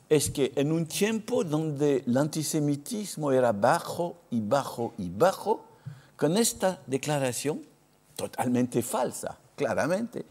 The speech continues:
pero con esta declaración empieza el regreso del antisemitismo en un país como Francia, pero en otros países,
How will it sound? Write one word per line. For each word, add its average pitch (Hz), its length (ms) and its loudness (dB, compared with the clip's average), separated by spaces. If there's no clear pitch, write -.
pero 139 240 4
con 135 160 6
esta 202 320 2
declaración 127 580 -2
empieza 180 760 0
el 120 560 4
regreso 117 600 2
del 104 260 6
antisemitismo 117 1000 0
en 120 160 8
un 113 140 8
país 101 260 0
como 98 220 0
Francia, 92 420 0
pero 95 220 0
en 90 160 0
otros 117 380 2
países, 123 440 -2